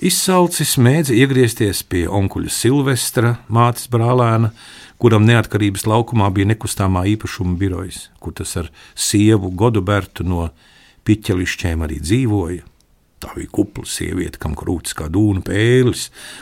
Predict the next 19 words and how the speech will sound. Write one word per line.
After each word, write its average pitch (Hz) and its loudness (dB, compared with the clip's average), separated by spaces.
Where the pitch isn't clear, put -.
un 80 -2
bedrītes 117 2
uz 92 -2
alkoņiem 90 -2
un 92 -2
ceļgaliem. 90 -2
Viņa 98 4
mūždienas 156 2
smagi 104 0
elsoja 113 0
un 87 -4
karstums - -4
no 90 0
viņas 87 0
dvesa 107 0
kā 113 0
no 98 0
nokaitušas - -2
krāsnes. 76 -10